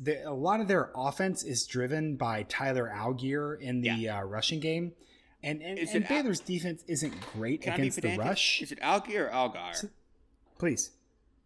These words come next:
Speaker 2: I think it's
Speaker 1: I don't know.
Speaker 2: Allgaier.
Speaker 1: I have good, I have good B Y U friends. Shout out to Garrett McClintock.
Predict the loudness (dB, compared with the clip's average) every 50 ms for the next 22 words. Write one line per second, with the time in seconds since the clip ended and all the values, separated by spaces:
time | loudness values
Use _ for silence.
0 | _ _ -6 0 0 2 2 2 0 0 2 2 2 2 0 -2 -6 -10 -14 _
1 | _ _ -20 -20 -20 -20 -20 -20 -20 -20 -20 _ -18 -18 -18 _ _ _ _ _
2 | _ 0 2 6 6 6 6 4 4 4 4 4 2 0 -4 0 2 4 4 4
3 | 2 0 0 2 2 2 4 2 2 2 4 6 6 6 6 4 2 0 2 2
4 | 2 2 2 0 0 0 0 2 4 4 2 2 0 -2 -2 2 2 2 2 0
5 | -4 -6 -4 0 0 0 2 2 2 0 0 0 -4